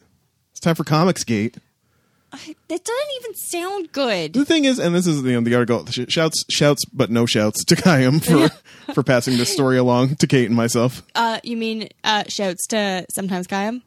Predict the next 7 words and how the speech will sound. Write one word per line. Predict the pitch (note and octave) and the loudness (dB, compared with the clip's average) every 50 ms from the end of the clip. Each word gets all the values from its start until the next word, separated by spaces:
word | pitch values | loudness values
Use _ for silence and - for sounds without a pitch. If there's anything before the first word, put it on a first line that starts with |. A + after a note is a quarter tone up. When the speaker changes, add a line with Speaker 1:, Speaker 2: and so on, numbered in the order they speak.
| _ - | _ -8
Speaker 1:
Shout-, | - - D3 B2 A#2 - | 0 2 2 2 2 2
shouts | - D3+ C3+ A#2+ - | 2 2 2 2 2
to | C3 | 0
occasional | B2+ A#2+ - B2 A#2 A2 A2 A2 | 0 2 2 0 2 2 0 0
Kayam. | G2+ B2 A2+ G#2+ G#2 G2+ | 0 0 0 0 0 -2
Speaker 2:
Occasional | B3 - - B3 A#3+ G3+ A3+ G#3+ A#3+ | -2 -2 -2 -4 -2 -2 -2 0 0
Kayam. | F#3 G#3 G#3 A3 A3+ | 0 2 2 2 2